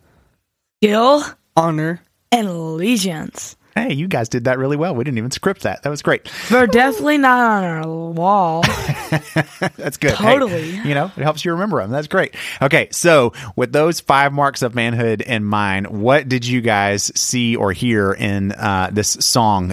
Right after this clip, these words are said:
Speaker 3: that comes from David?
Speaker 1: Um, I think I saw allegiance 'cause he was like, he made an entire song or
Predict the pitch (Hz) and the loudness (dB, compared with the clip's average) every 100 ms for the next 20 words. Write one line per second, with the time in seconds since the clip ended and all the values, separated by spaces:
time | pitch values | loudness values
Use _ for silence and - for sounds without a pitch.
0 | 104 95 90 - - _ 113 98 - 92 | -2 -2 -2 -6 -14 _ -2 0 0 0
1 | 90 80 - _ _ _ _ _ _ _ | 0 0 -6 _ _ _ _ _ _ _
2 | _ _ _ _ _ _ _ _ _ _ | _ _ _ _ _ _ _ _ _ _
3 | - 185 185 180 - 196 196 262 247 226 | -2 0 2 0 -2 -2 -2 -2 0 -2
4 | - 202 185 170 160 165 180 185 190 185 | 0 -2 0 -2 -2 -2 -2 -2 -2 -2
5 | 185 - 175 165 - 180 185 185 175 180 | -4 -4 -2 -2 -2 0 0 0 0 0
6 | 170 165 - - _ - - - - - | 0 0 -4 -12 _ -20 -20 -20 -20 -20
7 | _ _ _ _ _ 233 254 262 262 269 | _ _ _ _ _ 2 4 4 4 2
8 | 247 214 208 220 214 202 175 208 190 170 | 2 0 -2 -2 -2 -4 -4 -2 -2 -2
9 | 165 156 151 - 180 165 | -4 -6 -8 -6 -6 -6